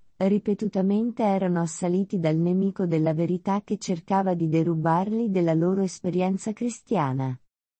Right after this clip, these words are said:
Furono costretti a lottare con tutta la potenza che Dio aveva dato loro per raggiungere la statura perfetta di Gesù Cristo. Ogni giorno pregavano per un rinnovato dono della grazia,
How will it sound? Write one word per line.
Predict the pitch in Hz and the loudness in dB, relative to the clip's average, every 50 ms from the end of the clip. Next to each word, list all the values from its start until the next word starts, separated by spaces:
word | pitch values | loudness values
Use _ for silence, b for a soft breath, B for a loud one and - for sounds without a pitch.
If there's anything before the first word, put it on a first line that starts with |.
| _ _ _ | _ _ _
Furono | - - - - 240 262 269 269 262 240 233 220 208 | -18 -14 -6 -2 0 0 2 2 2 2 0 0 0
costretti | - 214 196 - - - - 214 220 247 240 - - 240 | -2 -2 -4 -4 -4 -4 -4 -2 -2 -2 -2 -4 -2 0
a | 202 185 | 2 2
lottare | 175 170 170 165 - - - 180 180 185 185 185 170 | 4 2 2 0 -2 0 2 2 4 4 2 0 0
con | - 170 160 156 156 | 0 2 2 2 2
tutta | 160 - 202 196 - - 170 | 0 -2 -4 -2 -2 0 2
la | 160 156 | 2 0
potenza | 156 - 160 160 - 175 180 190 202 190 - 185 165 | 0 -2 -2 -2 0 0 0 0 0 0 -2 -4 -2
che | - 170 156 151 | -2 -2 -2 0
Dio | 147 160 185 196 208 208 190 | 0 0 2 2 2 2 2
aveva | 175 160 170 165 151 160 156 | 0 0 0 0 2 2 2
dato | 151 156 160 - 165 160 | 2 0 0 0 0 2
loro | 160 170 170 175 180 190 196 | 2 2 2 2 2 0 0
per | 180 - 185 180 | 0 -2 -2 0
raggiungere | 185 185 180 175 165 160 185 190 196 190 170 185 185 165 165 | 0 0 0 0 0 2 2 4 4 4 2 2 0 2 2
la | 156 156 165 | 2 0 0
statura | 170 - - 180 170 - 185 185 185 185 175 | -2 -4 -4 -6 -4 -2 -2 0 0 0 -2
perfetta | - 170 165 165 160 - - 185 180 190 - - 226 | -2 -2 -2 -2 -4 -4 -2 -2 -2 -2 -2 -2 -2
di | 208 202 202 | 0 0 0
Gesù | 175 185 196 190 170 202 214 202 | 2 2 2 2 2 0 -2 -2
Cristo. | - - 233 220 202 165 - - - - 156 143 135 135 - _ _ _ _ _ _ _ _ _ _ | -2 -2 -2 0 0 -2 -4 -8 -8 -4 -4 -2 -4 -4 -8 _ _ _ _ _ _ _ _ _ _
Ogni | - 202 214 226 240 254 262 247 | 0 2 2 2 2 2 2 2
giorno | 190 165 214 220 233 247 254 262 269 254 | 2 2 0 0 0 0 0 0 0 -2
pregavano | - 247 233 214 190 208 208 214 214 233 226 226 214 196 | -2 -2 -2 0 2 2 2 2 2 2 0 0 0 0
per | - 208 196 | 0 0 2
un | 190 185 180 | 2 2 2
rinnovato | 180 185 185 185 185 185 185 175 190 196 208 202 - 190 | 2 4 4 4 4 2 2 2 2 2 2 0 0 0
dono | 175 180 180 185 196 196 | 0 2 2 2 2 2
della | 190 196 196 208 214 208 | 2 2 2 2 0 0
grazia, | 196 208 202 175 156 143 - - - - 160 143 139 | 0 0 0 0 0 -4 -6 -10 -6 -4 -4 -4 -4